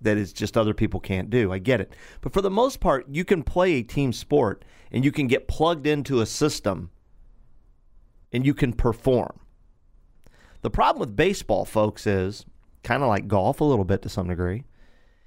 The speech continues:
is you stand there at some juncture in this quote-unquote team game and you have to perform. The ball will get hit to you at some juncture and you have to make a play.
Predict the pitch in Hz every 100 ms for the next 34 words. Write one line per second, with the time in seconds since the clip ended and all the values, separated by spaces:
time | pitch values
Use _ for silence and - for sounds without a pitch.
0 | _ 123 117 196 214 - - 185 202 160
1 | 110 101 - - 151 135 143 156 110 -
2 | 117 117 113 - 131 131 117 127 120 -
3 | - 127 107 107 147 104 101 - - -
4 | 120 123 147 160 - 113 107 190 147 -
5 | - - - _ _ _ 135 110 139 190
6 | 196 175 156 127 160 - 135 120 113 -
7 | - 143 120 143 151 107 101 110 90 127
8 | - 110 107 - - 147 135 -